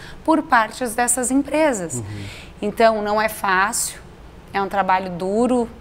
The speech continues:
Speaker 1: é dioturno, mas eu, eu penso que nós trabalhando na base, nós teremos uma sociedade mais sadia no futuro. E é um trabalho de formiguinha, dia a dia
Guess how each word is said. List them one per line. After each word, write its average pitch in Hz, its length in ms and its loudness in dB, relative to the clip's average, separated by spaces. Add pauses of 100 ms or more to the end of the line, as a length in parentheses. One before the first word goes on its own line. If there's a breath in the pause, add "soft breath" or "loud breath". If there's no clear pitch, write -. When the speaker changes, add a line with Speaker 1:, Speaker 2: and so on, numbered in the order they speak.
Speaker 1:
é 180 120 0
dioturno, 226 760 2 (460 loud breath)
mas 202 640 4
eu, 208 600 2
eu 202 140 0
penso 190 640 -2
que 196 540 -2 (500)
nós 202 220 2
trabalhando 196 560 0
na 185 160 -2
base, 180 580 2 (400 loud breath)
nós 185 140 0
teremos 196 300 0
uma 202 120 2
sociedade 190 540 2
mais 196 220 0
sadia 196 360 0
no 202 80 -2
futuro. 190 480 -4 (560 loud breath)
E 214 380 2
é 226 60 4
um 233 80 -2
trabalho 240 340 2
de 240 80 -8
formiguinha, 226 560 0
dia 202 200 -2
a 208 40 -2
dia 196 420 -2